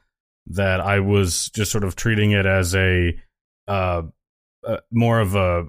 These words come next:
I'm running an obstacle course and I just need to get to the end and less like I need to deal damage, um,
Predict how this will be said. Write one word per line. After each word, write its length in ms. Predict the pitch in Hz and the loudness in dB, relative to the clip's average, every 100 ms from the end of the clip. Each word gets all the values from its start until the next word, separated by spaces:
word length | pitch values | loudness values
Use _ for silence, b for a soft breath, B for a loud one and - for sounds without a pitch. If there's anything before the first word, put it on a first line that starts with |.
| - | -2
I'm 260 | 101 98 | 0 2
running 460 | 104 113 113 107 101 | 2 2 4 2 2
an 100 | 95 | 2
obstacle 440 | 113 - - 110 | 2 4 4 2
course 520 | - 113 107 104 - - | 0 0 2 2 -2 -6
and 280 | 98 95 | -4 -2
I 40 | 95 | -2
just 160 | 90 | -2
need 160 | 101 87 | -2 -2
to 60 | 87 | -4
get 220 | 104 - | -4 -6
to 80 | 90 | -6
the 200 | 98 107 | -2 2
end 320 | 107 104 95 | 2 2 2
and 140 | 95 | 2
less 300 | 95 92 - | 2 0 0
like 220 | 98 87 | -4 -2
I 60 | 92 | -2
need 180 | 98 90 | -2 -2
to 200 | 90 85 B B - | 0 -2 B B -8
deal 280 | 87 104 98 | 0 2 2
damage, 760 | 85 98 95 95 87 85 - - _ _ _ - | 2 2 2 2 2 -2 -6 -12 _ _ _ -8
um, 680 | 95 92 90 87 85 82 | -2 0 0 0 -2 -4